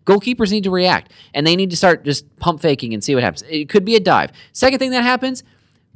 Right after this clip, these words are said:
that, that poking the ball forward before I anticipate the contact, that, that could lead the ball to go out of play. Wouldn't that be wonderful? Go out of play for a goal kick. That, that's, that could happen, 'cause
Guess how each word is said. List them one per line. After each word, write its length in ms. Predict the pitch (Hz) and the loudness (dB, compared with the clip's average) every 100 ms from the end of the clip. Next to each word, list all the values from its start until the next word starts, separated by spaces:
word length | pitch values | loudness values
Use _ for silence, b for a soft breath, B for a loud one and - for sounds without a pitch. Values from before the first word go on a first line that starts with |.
| _ - | _ -10
that, 400 | 165 180 - 180 | 2 2 2 0
that 240 | 170 - | 0 0
poking 400 | - 220 220 202 | 0 0 0 -4
the 60 | 185 | 0
ball 240 | 196 196 | 2 2
forward 560 | - 196 196 208 208 196 b - | 0 0 2 2 0 -6 b -6
before 280 | 160 196 | -2 4
I 180 | 180 170 | 4 4
anticipate 600 | 147 156 190 185 185 185 | 2 0 -2 -4 -2 -4
the 60 | 170 | -2
contact, 440 | 185 185 208 202 b b _ | -2 -2 -2 -4 b b _
that, 300 | 214 285 - | 0 2 2
that 180 | 247 240 | 0 2
could 200 | 240 190 | -4 -2
lead 300 | 220 214 180 _ - | -4 -4 -10 _ -4
the 80 | 180 | 0
ball 240 | 190 196 | 2 2
to 180 | 196 170 | 0 -2
go 400 | 175 165 160 151 | 2 2 2 0
out 160 | 151 151 | 2 2
of 140 | 139 | 0
play. 420 | - 226 139 - _ _ _ _ - | -2 0 0 -2 _ _ _ _ 0
Wouldn't 140 | 190 | 2
that 120 | 196 196 | 4 2
be 80 | |
wonderful? 400 | 190 190 190 226 202 | 2 0 0 -2 0
Go 160 | 156 180 | 2 4
out 180 | 180 | 4
of 60 | 175 | 2
play 180 | 185 175 | 0 0
for 140 | 180 | -2
a 60 | 165 | 0
goal 200 | 196 196 | 0 0
kick. 300 | - 92 - b b b | -2 -6 -8 b b b
That, 220 | 175 175 | 2 4
that's, 240 | 208 269 - | 2 0 0
that 240 | 233 254 | 0 0
could 180 | - 277 | 0 0
happen, 320 | 262 269 131 | 2 0 -2
'cause 240 | 120 165 | 0 0